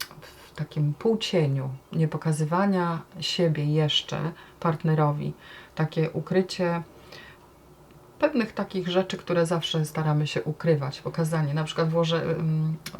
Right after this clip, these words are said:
zrobienie makijażu przez kobiety, tak? To jest takie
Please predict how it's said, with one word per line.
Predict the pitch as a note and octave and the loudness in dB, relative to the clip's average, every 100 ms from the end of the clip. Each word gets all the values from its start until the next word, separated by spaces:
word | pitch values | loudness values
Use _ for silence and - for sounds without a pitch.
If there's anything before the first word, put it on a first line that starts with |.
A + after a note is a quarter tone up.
| - - - - - - | -16 -20 -20 -20 -18 -8
zrobienie | D3+ E3+ F3 E3+ | -2 0 2 2
makijażu | E3 D#3+ - E3 D3+ D3+ | 2 0 0 2 2 0
przez | - D3 | -4 -10
kobiety, | - D3 C3+ C3+ - | -6 -4 -4 -6 -6
tak? | D#3+ F#3+ | -2 -4
To | - | -4
jest | E3+ E3 | -6 -6
takie | E3 E3+ | -2 0